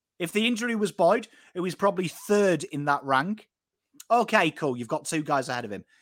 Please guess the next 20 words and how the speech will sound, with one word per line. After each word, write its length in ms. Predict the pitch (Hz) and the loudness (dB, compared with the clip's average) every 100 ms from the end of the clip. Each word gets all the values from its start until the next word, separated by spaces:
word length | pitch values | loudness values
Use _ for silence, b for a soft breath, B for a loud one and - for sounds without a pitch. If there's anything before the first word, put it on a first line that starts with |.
| _ | _
Sincotta 600 | - - 214 208 240 185 | -6 -2 0 4 4 4
has 100 | 175 | -2
been 320 | 151 165 160 170 | -2 -4 -2 -2
missed 260 | 165 - | -4 -4
in 100 | 147 | -6
a 40 | 143 | -8
few 300 | - 151 135 | -6 -6 -4
drafts. 500 | 127 110 - - - _ _ - | 0 0 -2 -10 -14 _ _ 0
A 120 | 165 | 2
F 140 | 202 202 | 4 2
L 160 | 190 | 0
clubs 300 | 170 175 135 | -2 -6 -6
don't 300 | - 160 165 | 0 0 2
make 260 | 143 151 156 | 0 -2 -2
mistakes, 720 | 123 - 127 92 - - - _ _ | -8 -4 -2 -4 -8 -14 -14 _ _
especially 480 | - - 180 170 170 | -14 -2 -2 0 -4
with 160 | 160 147 | -4 -4
undraftees, 840 | 151 131 131 123 - 120 113 107 _ _ _ | -4 -2 -2 -2 -4 -4 -4 -8 _ _ _
that 440 | 117 110 156 151 - | -20 4 6 6 4
frequently. 800 | - 143 135 - 120 104 98 | -4 -2 -2 -6 -8 -6 -6